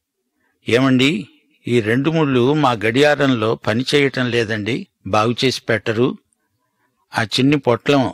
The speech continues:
అతనికి అందిస్తూ అన్నాడు. అతడు ఆ రెండు ముళ్ళు చేత పట్టుకుని ఫక్కున నవ్వాడు. "చూడబ్బాయ్, నీ గడియారం లోపల చెడింది.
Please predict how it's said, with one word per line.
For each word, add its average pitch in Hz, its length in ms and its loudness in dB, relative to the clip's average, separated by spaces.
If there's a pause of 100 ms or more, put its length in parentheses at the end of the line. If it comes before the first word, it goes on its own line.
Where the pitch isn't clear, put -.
అతనికి 117 380 -2
అందిస్తూ 113 480 -2
అన్నాడు. 98 480 -2 (680)
అతడు 135 300 2
ఆ 120 160 4
రెండు 117 300 0
ముళ్ళు 143 360 2 (100)
చేత 110 160 0
పట్టుకుని 123 680 -2
ఫక్కున 139 440 0
నవ్వాడు. 104 500 0
"చూడబ్బాయ్, 120 800 0 (680)
నీ 113 140 0
గడియారం 127 800 2
లోపల 147 420 0 (140)
చెడింది. 117 520 0